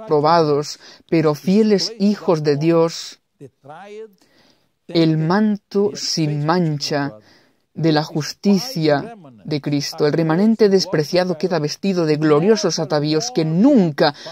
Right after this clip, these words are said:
han de ser ya contaminados por la corrupción del mundo. Hermanos, hoy, cuando pecamos y confesamos nuestros pecados, Dios nos perdona,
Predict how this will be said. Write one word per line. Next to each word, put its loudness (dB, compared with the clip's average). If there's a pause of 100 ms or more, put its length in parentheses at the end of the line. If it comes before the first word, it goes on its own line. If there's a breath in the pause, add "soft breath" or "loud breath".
(120)
han 4
de 4
ser 2
ya 2
contaminados 2
por -6
la 0
corrupción -4
del -2
mundo. -6 (300 loud breath)
Hermanos, 0
hoy, 4 (280 loud breath)
cuando 2
pecamos 0
y 2
confesamos -4
nuestros -6
pecados, -4
Dios -2
nos -6
perdona, -6